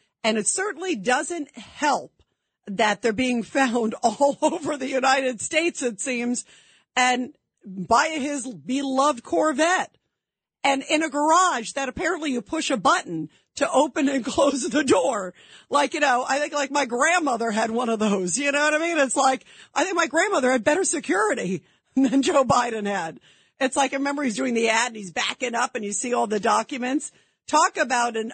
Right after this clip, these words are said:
unsecure location. One eight hundred eight four eight nine two two two. Let's go to Dom, line five in Minnesota. Dom,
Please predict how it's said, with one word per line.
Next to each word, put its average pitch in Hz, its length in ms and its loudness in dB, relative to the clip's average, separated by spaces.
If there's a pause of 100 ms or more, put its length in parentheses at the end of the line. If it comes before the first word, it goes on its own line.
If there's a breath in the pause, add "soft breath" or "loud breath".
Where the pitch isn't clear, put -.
unsecure 262 760 -2
location. 233 720 -4
One 277 180 2
eight 285 140 0
hundred 214 500 -2
eight 277 200 0
four 233 300 2
eight 190 220 -2
nine 185 300 0
two 196 320 0 (240 soft breath)
two 190 280 2
two. 220 240 0
Let's 208 180 -2
go 427 100 2
to 381 100 0
Dom, 262 460 0 (180 soft breath)
line 285 360 2
five 262 440 0
in 330 220 0
Minnesota. 262 580 -2
Dom, 269 380 2